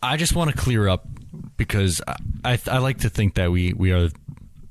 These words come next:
the voice of Islanders fans. And these people, the effort was good.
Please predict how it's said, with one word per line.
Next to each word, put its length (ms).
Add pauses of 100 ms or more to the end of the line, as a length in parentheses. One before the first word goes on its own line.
(100)
the 80
voice 280
of 80
Islanders 420
fans. 380 (500)
And 240
these 220
people, 560 (1300)
the 100
effort 220
was 160
good. 300